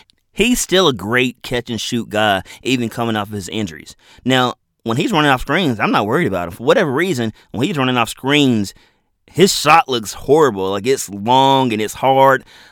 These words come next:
Like, Klay is not back. And I, anybody that thinks that he is are really fooling themselves. Like, you know, my pastor always say, Pastor Darius Creighton always said, "The worst deception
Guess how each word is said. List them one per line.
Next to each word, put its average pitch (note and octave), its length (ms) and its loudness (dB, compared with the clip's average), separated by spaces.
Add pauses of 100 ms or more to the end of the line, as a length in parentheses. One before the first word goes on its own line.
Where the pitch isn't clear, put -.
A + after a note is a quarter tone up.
(120)
Like, A2+ 280 -2 (500)
Klay F#3 360 0
is C3+ 180 0
not A#2 400 2
back. A#2+ 420 -2 (560)
And A2 220 -4
I, B2 140 2
anybody D3+ 640 0
that C3+ 340 2
thinks D3 240 -4
that C#3 140 0
he C#3 180 2
is A#2+ 460 6 (500)
are A2+ 240 -2
really C3+ 280 2
fooling C#3 360 2
themselves. F2+ 560 -4
Like, G#2+ 240 -2 (240)
you A2+ 160 -2
know, F#2 180 0
my A2 140 -2
pastor C3 340 0
always A#2+ 280 2
say, A#2 140 0
Pastor A#2 260 -2
Darius A#2 220 0
Creighton C3 320 0
always A2 300 0
said, A2+ 360 0 (380)
"The A2+ 140 -2
worst C3 260 4
deception A#2+ 600 -2